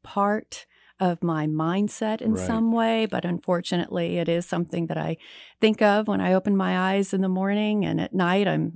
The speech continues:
Speaker 1: I'm thankful that I get to sleep in my bed versus an I C U bed. So
Speaker 2: how successfully do you think you are managing your own emotions around this thing?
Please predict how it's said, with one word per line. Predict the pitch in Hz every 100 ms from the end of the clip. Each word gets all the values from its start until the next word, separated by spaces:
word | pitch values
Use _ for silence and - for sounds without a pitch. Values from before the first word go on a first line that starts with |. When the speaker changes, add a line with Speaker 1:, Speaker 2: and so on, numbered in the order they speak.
| -
Speaker 1:
I'm | 165
thankful | - 180 175 185 175
that | 165
I | 156 160 -
get | 190
to | -
sleep | - 196 190
in | 185
my | 175
bed | 170 185 190
versus | 185 185 190 180
an | 175
I | 180
C | 180 -
U | 185 185 185
bed. | - 107 - 180
So | - - 117 - 160
Speaker 2:
how | - 131
successfully | - 110 - 110 - 110
do | 90
you | 92
think | 78 110 95 -
you | 92
are | - 92 90
managing | 78 87 90 95 82 92 82
your | 80 85
own | 85
emotions | 82 82 87 - 73
around | 76 73 71
this | 71 69
thing? | - 71 69